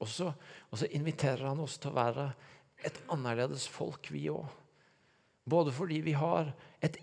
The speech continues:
evighetsperspektiv på livet som gjør at vi ser livet annerledes enn når vi bare hadde sett det som her og nå. Men også fordi vi har Den Hellige Ånd,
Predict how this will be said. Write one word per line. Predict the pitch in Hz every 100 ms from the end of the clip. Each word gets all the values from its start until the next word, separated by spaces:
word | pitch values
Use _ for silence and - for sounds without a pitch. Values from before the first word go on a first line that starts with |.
| 214
evighetsperspektiv | 151 143 131 - 147 120 151 - 151 127
på | 151
livet | 135 147 143
som | 143
gjør | 147 147
at | 156
vi | 156
ser | - 143 160 175 123 - - -
livet | 139 143 180
annerledes | 143 127 117 120 143 165 - - - - - _ _ _
enn | 131 139
når | 135
vi | 139
bare | 135 127
hadde | 143
sett | - 131
det | 120 120
som | 135
her | 123 143
og | 131
nå. | 151 139 - - _ _ - - -
Men | 160
også | 160 180 143
fordi | 170 151
vi | 165
har | 147 151
Den | 165 160
Hellige | 147 143
Ånd, | 156 147 165